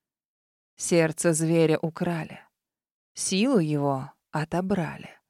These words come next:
И думали глупые люди быть зверю вечным рабом. Громко те люди кричали, весело кости трещали, когда их заживо рвали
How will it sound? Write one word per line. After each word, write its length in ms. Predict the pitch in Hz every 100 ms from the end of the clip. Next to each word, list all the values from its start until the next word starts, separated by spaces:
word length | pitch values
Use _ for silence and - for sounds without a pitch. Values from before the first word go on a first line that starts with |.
| _ _ _ _ _ _ -
И 140 | 190
думали 480 | 175 190 185 156 160
глупые 640 | 165 185 185 180 165 165
люди 540 | 175 190 151 151 139 -
быть 320 | 165 196 208
зверю 440 | 175 190 190 185 185
вечным 560 | 190 196 - 175 160
рабом. 480 | 165 165 196 156 139 _ _ _ _ _ _ _ _ _
Громко 580 | 190 190 247 175 - 160
те 220 | - 202
люди 360 | 208 190 - 147
кричали, 680 | 170 180 - 196 - - - _ _ _ _
весело 520 | - 175 170 - 165 160
кости 480 | - 180 - -
трещали, 720 | - - - - 123 - - _ _ _ _ _ _
когда 440 | - 180 170 165 156
их 160 | 147
заживо 680 | 175 156 180 165 156 160 160
рвали 580 | 160 185 190 151 143